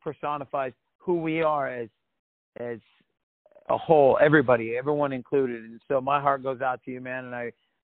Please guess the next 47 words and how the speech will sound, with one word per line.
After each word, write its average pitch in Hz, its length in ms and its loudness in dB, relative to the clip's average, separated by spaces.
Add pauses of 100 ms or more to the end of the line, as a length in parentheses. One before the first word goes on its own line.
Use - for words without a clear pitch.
I 127 80 -6
appreciate 127 640 -8
you. 120 140 -6
And 123 120 -12
the, 120 120 -14 (500)
that, 143 240 0
that 147 240 0
song, 151 280 -2
Forever 147 280 -4
Family, 143 320 -6
I 135 60 -4
want 139 280 -6
you 147 60 -8
to 131 60 -10
go 135 120 2
watch 123 440 -2
it. 113 140 -12
Just 127 240 -12
look 147 200 -2
it 139 100 0
up 139 160 -2
on, 131 340 -4 (120)
uh, 123 160 -8 (200)
it's 123 200 -8
on 151 120 2
our 151 100 4
page 123 360 -4 (540)
on 127 120 -2
elvis 131 360 -2
monroe 131 280 -2
dot 127 240 -2
com. 127 240 -8
Go 135 140 -2
check 160 240 -8
it 147 100 -4
out, 123 260 -4 (400)
and 139 200 -6
you'll 147 260 2 (160)
see 135 360 -2 (500)
who 160 180 -2
we 151 200 4 (100)
truly 151 360 2
are. 117 260 0
You'll 131 240 -4 (100)
see 135 320 -4 (880)
deep 151 220 2
down, 127 500 4